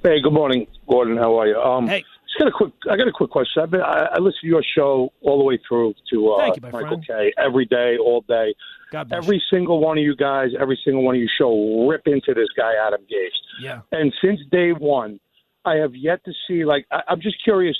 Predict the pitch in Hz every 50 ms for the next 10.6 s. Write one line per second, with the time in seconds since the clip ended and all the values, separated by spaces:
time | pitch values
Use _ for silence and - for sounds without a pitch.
0 | - 165 151 151 147 147 143 139 135 143 202 233 277 285 233 _ - 151 131 196
1 | 214 233 240 185 170 147 - 151 165 156 151 151 156 165 - - 139 135 123 123
2 | 135 139 143 151 147 143 147 147 147 139 - _ - - - _ _ 143 131 -
3 | - 180 160 147 - 180 160 147 127 - _ _ _ 151 135 127 120 113 127 123
4 | - - - - 151 151 151 151 147 147 135 127 120 120 135 147 - - - 117
5 | 104 113 123 - _ - 120 123 - - 135 143 147 139 - 165 151 151 143 123
6 | 135 143 143 131 131 123 113 - - 170 147 - - _ _ _ _ - - 165
7 | - - - 156 156 147 131 135 - - 151 147 131 - - - - - - -
8 | _ - 151 113 - 170 160 - - 202 190 190 170 - - 190 165 135 - 156
9 | 143 131 135 147 - - 160 147 147 - - _ _ - 143 147 143 143 143 -
10 | - 151 151 135 - - 160 151 151 151 143